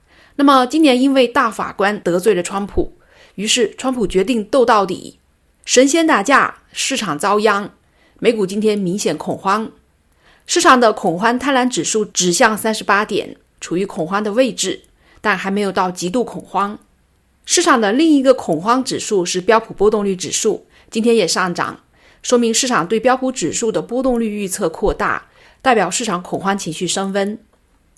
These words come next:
有那么恐慌吗？百分之十五的关税，今年炒股的不能都是新来的吧？怎么会被百分之十五吓到呢？要知道啊，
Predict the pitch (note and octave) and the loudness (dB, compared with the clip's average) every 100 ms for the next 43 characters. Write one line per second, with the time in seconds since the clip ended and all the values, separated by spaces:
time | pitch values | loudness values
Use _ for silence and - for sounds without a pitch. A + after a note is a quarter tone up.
0 | _ - A3+ D#4 F4+ - F3+ D#3+ A3+ B3+ | _ 4 6 6 4 4 -2 2 4 4
1 | C4+ C#4+ _ _ _ _ _ _ _ - | 2 0 _ _ _ _ _ _ _ 2
2 | F#3+ A#3 A3+ G3 G#3+ F3+ G3+ G3+ G#3+ G#3+ | 2 2 0 2 4 2 0 -2 -2 -2
3 | - _ _ _ _ _ D#4+ E4+ D#4 A#3+ | -4 _ _ _ _ _ 4 6 6 2
4 | A#3+ G3+ B3 A3 - - C4+ G#3+ F#3 G3+ | 2 2 4 2 2 2 0 -2 -2 -4
5 | G3+ F#3+ G3+ G3 D#3 E3+ D#3+ C#3 - _ | -4 -6 -2 -2 0 -2 -4 -6 -10 _
6 | _ _ G3+ G#3+ C4+ D#4 D4 F#3 G#3 A#3 | _ _ 2 4 2 2 2 2 -2 -2
7 | A3 G3+ F3+ F#3+ F#3+ F3 E3 D#3+ _ _ | 0 0 0 0 2 0 -4 -8 _ _
8 | _ _ _ - A#3 A3 G#3+ F3+ - - | _ _ _ 0 2 2 0 0 -2 -4